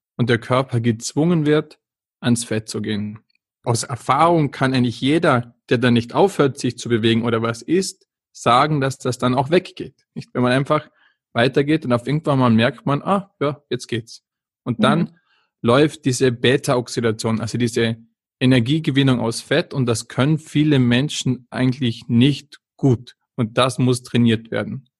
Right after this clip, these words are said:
Speaker 1: Unbedingt. Und das kann man wirklich nur gut trainieren, wenn man das nüchtern macht.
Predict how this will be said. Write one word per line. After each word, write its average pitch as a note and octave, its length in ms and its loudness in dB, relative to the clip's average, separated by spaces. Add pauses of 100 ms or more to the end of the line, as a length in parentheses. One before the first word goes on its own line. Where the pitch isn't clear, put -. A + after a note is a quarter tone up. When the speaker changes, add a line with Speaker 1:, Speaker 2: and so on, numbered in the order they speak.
(320)
Speaker 1:
Unbedingt. A2 600 2
Und A2+ 420 -2 (560)
das C#3 420 -4 (380)
kann C3 220 -2
man C#3 240 0
wirklich D3 400 0
nur D3 180 0
gut C#3+ 220 -4
trainieren, B2+ 680 0
wenn A2+ 180 2
man A2+ 380 0
das A2 320 -6
nüchtern A#2 380 0
macht. - 340 -10